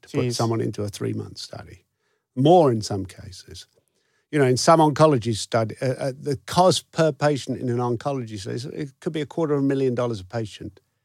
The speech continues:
Speaker 2: That's
Speaker 1: Yeah.
Speaker 2: insane.
Speaker 1: Yeah, it's
Speaker 2: That's
Speaker 1: expensive.
Speaker 2: crazy.
Speaker 1: You know, so you wanna, you're sort of weighing up all these things. You wanna get to a level at the end of phase two that gives you enough confidence that the drug works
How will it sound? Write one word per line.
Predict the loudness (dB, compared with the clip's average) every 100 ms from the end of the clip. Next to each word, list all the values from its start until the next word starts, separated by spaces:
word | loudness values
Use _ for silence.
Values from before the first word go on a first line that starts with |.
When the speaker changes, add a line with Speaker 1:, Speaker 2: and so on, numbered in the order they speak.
| _ _ -10
Speaker 2:
That's | -2
Speaker 1:
Yeah. | -2
Speaker 2:
insane. | -2 -8 -4 -2 2 2
Speaker 1:
Yeah, | 2 0 -4
it's | -2 -2
Speaker 2:
That's |
Speaker 1:
expensive. | -6 -6 -2 -2 -2 -10
Speaker 2:
crazy. | -8 -4 -2 -2 -4 -6 -10 -8
Speaker 1:
You | -6
know, | -6 -8 -14 -14
so | 0 2
you | 4 4
wanna, | 6 6 6 4
you're | 4 4
sort | 4 2 2
of | 2 -2 -12 _ _
weighing | 0 2 4
up | 0 0
all | -2 0
these | -2
things. | -2 -4 -6 -18 -14 0
You | 2
wanna | 4 4 2
get | 2 0 2
to | 2 4
a |
level | 6 4 4 0
at | 0
the | 0
end | 2 2
of | -2
phase | 0 0 0 -4
two | -4 0 0 -2 -8 -16 _ _ _ -2
that | 0 4
gives | 4 4 2
you | 0
enough | 2 4 4 2
confidence | -2 -2 -2 -6 -6 -6 -8 -10 -14 _
that | -8 -6
the | -8
drug | -2 0 0 -2
works | -2 -2 -2 -12 -16 -16